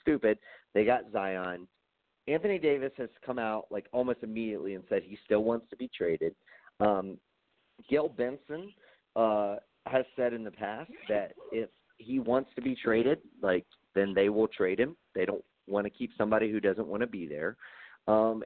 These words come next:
and furthermore, um, she has also said, uh, uh, uh, you know, there, there has been a quote floating around the interwebs, uh, as far as her saying uh, as far as them trading him to the Lakers,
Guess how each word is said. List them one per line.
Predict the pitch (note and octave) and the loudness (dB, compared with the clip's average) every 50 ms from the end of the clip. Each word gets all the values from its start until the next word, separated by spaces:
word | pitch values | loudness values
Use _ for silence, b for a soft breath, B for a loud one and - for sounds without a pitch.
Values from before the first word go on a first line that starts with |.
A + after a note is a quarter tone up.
| - - | -8 -8
and | C3+ C#3 C#3 C3 - | -6 -6 -6 -6 -4
furthermore, | - G3 A3 G3+ E3 B2+ A#2 A2 A2 A2 A#2+ C3 B2+ b b b b b b _ - | 0 0 0 0 0 -2 -2 -2 -2 -2 -4 -6 -8 b b b b b b _ -4
um, | G#2+ G#2+ G#2+ G#2+ G#2+ G#2+ G#2 - - - - | -4 -2 -2 -2 -4 -6 -10 -14 -14 -10 -4
she | B2+ B2+ | -2 -2
has | A#2 G#2 A#2 | 0 0 0
also | A2+ A#2+ A#2 - A#2+ A2+ - - | 0 0 0 -2 -4 -4 -2 0
said, | A2+ A2+ A2 G#2+ - - - _ - | 2 4 4 4 2 -2 -10 _ -4
uh, | G#2 G#2 G#2 G2 G2 G2 F2+ - _ _ _ _ - - | -2 0 0 0 0 -2 -4 -6 _ _ _ _ -10 -8
uh, | A2+ | -6
uh, | F#2 - - F#2+ - - - - _ _ - | -6 -4 -2 -4 -4 -4 -10 -20 _ _ -4
you | A#2 G#2+ | -2 0
know, | F2+ E2+ D#2+ E2+ - | 2 2 0 2 4
there, | G2 F#2+ F#2+ F#2 - _ _ _ | 4 4 4 2 0 _ _ _
there | - G2 G2 F2+ F#2+ | -2 -2 0 2 0
has | G2+ F2+ - | 0 0 0
been | G2 G2+ G2 | -2 -2 -2
a | F#2 | -2
quote | - - - A#2+ A#2+ A#2 - _ _ _ _ _ - | -4 0 2 2 2 2 -2 _ _ _ _ _ -6
floating | - A#2+ B2 B2 B2 A#2+ A#2 | 0 0 2 2 0 -4 -8
around | A2+ A2+ A2+ A2+ A2 A2 A2 A2 G#2+ | -8 -6 -6 -6 -6 -6 -8 -8 -8
the | G#2 G2 - - | -10 -10 -10 -12
interwebs, | B2 - - F2+ F2+ F#2 F2+ F#2 G#2 D#3 F3 _ - B B B B B B B - | -14 -14 -12 -8 -4 -4 -2 -4 -4 -8 -12 _ -20 B B B B B B B 0
uh, | G2+ A2 G#2+ G#2 G#2 G2 - - - - | 2 2 4 4 2 0 -2 -6 -10 -10
as | G#2+ G#2+ _ _ - | -10 -10 _ _ -8
far | A#2 A#2 A#2 A#2 | -6 -6 -6 -6
as | A2+ - - | -8 -8 -8
her | B2 A#2 A2 _ | -8 -8 -8 _
saying | - G#2+ G#2+ G#2 G#2 G2+ G2 G2 G#2 b b b b b _ - | -8 -8 -6 -6 -8 -10 -12 -16 -20 b b b b b _ -6
uh, | G2 G2+ G2+ F#2+ - - | -4 -2 -2 -4 -4 -6
as | - - - | -8 -8 -4
far | A#2 A2 G#2+ G#2+ | -4 -2 -2 -2
as | G2+ F2 F2+ | -4 -6 -4
them | G#2+ A2+ A2+ G#2+ - | -4 -4 -4 -4 -2
trading | - B2 A#2 G#2+ G#2+ G#2 | 0 0 0 0 -2 -6
him | A2 G#2 G#2 - | -8 -8 -8 -6
to | G#2 | -6
the | F#2 F2 | -4 -2
Lakers, | D#2 A2 C3 C#3 C3+ - F#2 F#2+ G2+ | 2 2 2 2 0 -4 -6 -6 -6